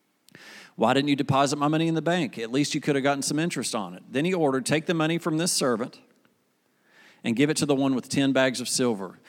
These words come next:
To those who use well what they are given, even more will be given, and they will have an abundance. But from those who do nothing, even what little they have will be taken away.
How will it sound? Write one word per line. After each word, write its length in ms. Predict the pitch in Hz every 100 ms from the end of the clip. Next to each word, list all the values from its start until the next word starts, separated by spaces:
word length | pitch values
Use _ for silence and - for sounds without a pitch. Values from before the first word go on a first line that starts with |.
| - -
To 100 | 120
those 420 | 143 156 143 -
who 120 | 143
use 420 | 123 135 175 165
well 320 | 151 165 143
what 140 | 123 120
they 120 | 135
are 100 | 139
given, 400 | 127 151 117 113
even 280 | 131 131 131
more 280 | 131 135 127
will 140 | 113
be 140 | 110
given, 380 | 101 110 101 104
and 200 | 104 110
they 100 | 117
will 120 | 123
have 200 | 113 120
an 80 | 117
abundance. 560 | 110 107 120 110 107 -
But 200 | 117 -
from 180 | 110 110
those 360 | 131 170 165
who 120 | 170
do 200 | 160 165
nothing, 500 | 180 170 151 110 95 - - _ _ _ _ _ _ _ _ - - - -
even 220 | 131 131
what 160 | 120
little 220 | 120 151 156
they 140 | 156
have 240 | 139 127
will 80 | 110
be 100 | 107
taken 320 | 101 104 113
away. 380 | 107 104 90 87